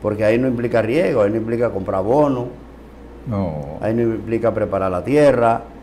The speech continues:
Speaker 1: ahí no implica asignar recursos del Estado, es decirle a a consorcios extranjeros, vengan, instalen un hotel, hagan sus convenios ustedes mismos con sus tour operadores, eh, eh,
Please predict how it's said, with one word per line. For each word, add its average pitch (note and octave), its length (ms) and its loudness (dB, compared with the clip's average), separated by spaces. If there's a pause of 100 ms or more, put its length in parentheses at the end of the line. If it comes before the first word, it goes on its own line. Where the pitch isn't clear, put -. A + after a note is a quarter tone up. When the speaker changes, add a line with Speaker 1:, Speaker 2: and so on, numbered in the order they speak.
(300)
Speaker 1:
ahí A2+ 260 4
no A#2+ 160 0
implica A2+ 640 0
asignar A2 460 0
recursos A2 420 -2
del G2+ 120 0
Estado, C3 460 6
es A#2 60 4
decirle B2 500 0
a G#2 300 0 (380)
a G2 100 -2
consorcios A#2 840 0
extranjeros, A#2 500 0
vengan, B2+ 300 0
instalen A#2 320 0
un A2+ 160 0
hotel, D3 460 4 (680)
hagan A#2 280 0
sus C3+ 180 -2
convenios B2 460 2
ustedes A#2 260 0
mismos A#2+ 320 0
con A2 140 -4
sus G#2 180 -4
tour A2 160 -2
operadores, C3 800 4 (600)
eh, G2+ 320 0
eh, F#2+ 640 -2